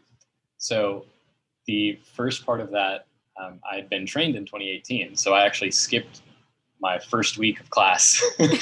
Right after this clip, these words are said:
Speaker 1: of that year to attend the training.
Speaker 2: Wow.
Speaker 1: Uh, was a great trade-off, you know. I went from taking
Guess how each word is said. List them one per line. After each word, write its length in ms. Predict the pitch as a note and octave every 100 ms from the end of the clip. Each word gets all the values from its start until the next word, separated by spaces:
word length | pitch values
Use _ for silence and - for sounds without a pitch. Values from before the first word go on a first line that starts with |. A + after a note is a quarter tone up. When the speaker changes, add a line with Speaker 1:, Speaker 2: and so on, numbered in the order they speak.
| B3 - - C#4+ - C#4 - - -
Speaker 1:
of 120 | -
that 320 | G2+ G2+ A#2+
year 240 | C3 A2+ G#2+
to 320 | - G#2 G2+
attend 380 | B2 A#2 A2 G#2+
the 80 | G#2
training. 440 | - G2+ G2 B3+ - _ _ _ B3+
Speaker 2:
Wow. 460 | G#3+ G#3 C4+ A3
Speaker 1:
Uh, 40 | B3 _ _ _ _ _ _ -
was 280 | A#2+ A#2+
a 60 | B2
great 260 | A2+ A#2+ C#3+
trade-off, 640 | B2+ A2 G#2 D3 - - _ -
you 80 |
know. 260 | G2+ G#2+ C#3+ _ _ -
I 240 | F#2 F#2 - _ _ _ -
went 220 | A#2 A2+
from 140 | A#2
taking 540 | G#2+ A2 A2+ G#2+ G#2+